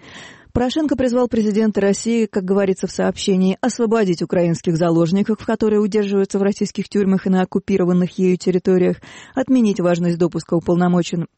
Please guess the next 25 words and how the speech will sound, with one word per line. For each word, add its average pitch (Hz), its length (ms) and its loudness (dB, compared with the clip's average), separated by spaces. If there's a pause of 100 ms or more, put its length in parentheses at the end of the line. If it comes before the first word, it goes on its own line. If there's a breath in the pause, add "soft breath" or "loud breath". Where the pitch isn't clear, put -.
(140)
от-, - 180 -4 (220)
отметил 214 460 0
важность 175 340 0
допуска 175 380 -2
уполномоченного 175 680 0
по 165 120 -4
правам 175 320 0
человека 175 440 0
Людмилы 175 520 0
Денисовой 180 540 0
к - 80 -8
Олегу 165 260 0
Сенцову 240 460 0
и 226 40 0
другим 190 320 0
украинским 180 480 -2
заключённым, 185 720 -2 (340 loud breath)
а 254 80 -2
также 240 300 -6
подчеркнул 196 480 0
необходимость 180 640 0
выполнения 165 520 0
Россией 180 500 0
Минских 170 460 -2
договорённостей. 165 880 0